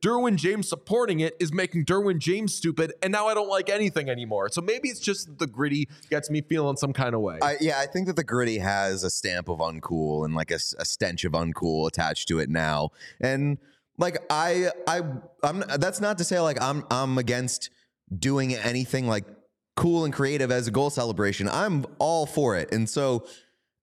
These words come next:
Speaker 2: just for some reason, the gritty and Jake, specifically, like, Jake Wallman doing the gritty gives, gives me the ick. I don't think I've ever said anything in the N H L has given me the ick,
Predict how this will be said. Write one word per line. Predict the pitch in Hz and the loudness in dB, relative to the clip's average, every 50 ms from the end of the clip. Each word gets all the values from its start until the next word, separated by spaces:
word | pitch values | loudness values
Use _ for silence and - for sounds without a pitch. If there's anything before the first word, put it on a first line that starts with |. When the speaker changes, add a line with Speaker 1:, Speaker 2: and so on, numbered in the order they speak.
| _ - 135 123 | _ -10 -8 -4
Speaker 2:
just | - 160 175 - - - | -2 -2 -4 -4 -6 -4
for | - 170 | -4 -2
some | - - 190 208 226 190 165 | 0 0 0 0 2 2 2
reason, | 151 143 151 160 165 143 135 123 113 110 107 104 87 - | 2 4 4 2 2 2 0 0 0 0 0 0 0 -2
the | 92 110 | -2 -2
gritty | 101 92 98 110 117 120 123 120 117 110 104 - - | 0 2 2 2 2 2 2 2 2 2 2 2 2
and | 101 101 98 92 | 0 0 0 0
Jake, | - 120 120 127 - - - - | 0 0 -2 -2 -4 -10 -16 -12
specifically, | - - - - 247 254 330 320 - 311 - 180 | -10 -8 -4 -2 -2 0 0 -2 0 0 0 0
like, | 165 143 120 | 0 0 -2
Jake | 110 127 139 143 - | 0 -2 -2 0 0
Wallman | - 98 104 113 120 110 107 101 | 0 2 2 2 0 0 0 2
doing | 90 101 98 95 90 | 2 2 2 2 2
the | 87 82 | 0 0
gritty | 73 80 80 78 71 73 76 73 - _ _ _ _ _ | 0 0 0 0 0 0 -2 -4 -6 _ _ _ _ _
gives, | - 143 143 113 110 | -2 0 0 -2 -2
gives | 117 117 82 98 110 147 180 185 147 | -4 -4 -2 0 0 0 0 0 0
me | 143 165 147 | -2 0 0
the | 113 98 98 101 | 0 0 0 -2
ick. | - - - - - - - | -2 -4 -8 -12 -12 -6 -2
I | - 147 180 | 0 0 2
don't | 233 254 | 2 2
think | 247 208 | 2 2
I've | 180 147 | 2 0
ever | 147 160 160 147 | 0 0 0 0
said | - - 135 123 | 0 0 0 2
anything | 117 120 131 120 127 120 | 2 2 2 0 0 0
in | 117 107 104 | 0 2 2
the | 104 107 107 | 2 2 0
N | 107 | 0
H | 104 - - | 0 0 0
L | 104 95 | 0 0
has | 87 85 78 | 0 -2 0
given | 73 104 101 101 98 | 0 0 0 2 0
me | 98 95 | 0 0
the | 76 90 90 85 98 | 0 -2 0 0 0
ick, | 85 73 - - - | 0 -2 -4 -8 -12